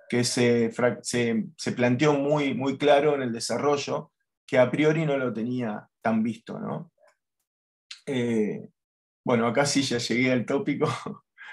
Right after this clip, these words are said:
Eh, y bueno, acá empecé a pensar en, en, en los objetivos, qué era lo que yo buscaba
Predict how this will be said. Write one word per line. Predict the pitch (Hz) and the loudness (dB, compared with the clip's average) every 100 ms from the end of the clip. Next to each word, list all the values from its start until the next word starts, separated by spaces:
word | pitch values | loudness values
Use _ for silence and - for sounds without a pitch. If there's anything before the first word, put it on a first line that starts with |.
| - _ - | -20 _ -4
Eh, | 135 123 117 104 98 - _ _ _ _ _ - | 0 2 2 0 -4 -10 _ _ _ _ _ 0
y | |
bueno, | 151 151 131 | 4 4 2
acá | - 139 | 0 0
empecé | 196 180 165 180 170 | 2 0 0 -2 -2
a | |
pensar | 147 139 131 151 | -2 -4 -2 -2
en, | 156 147 117 | -2 -6 -10
en, | 123 117 104 | -8 -8 -8
en | - 113 107 - _ | -6 -4 -4 -10 _
los | - 120 120 | -2 0 0
objetivos, | 110 - 123 185 175 139 139 - - _ _ _ - | -2 0 0 4 6 6 4 -2 -10 _ _ _ -6
qué | 151 | 2
era | 165 | 4
lo | 151 | 4
que | 135 | 2
yo | 135 143 | 0 0
buscaba | 135 - - 180 147 123 135 | 0 -2 4 6 6 2 -2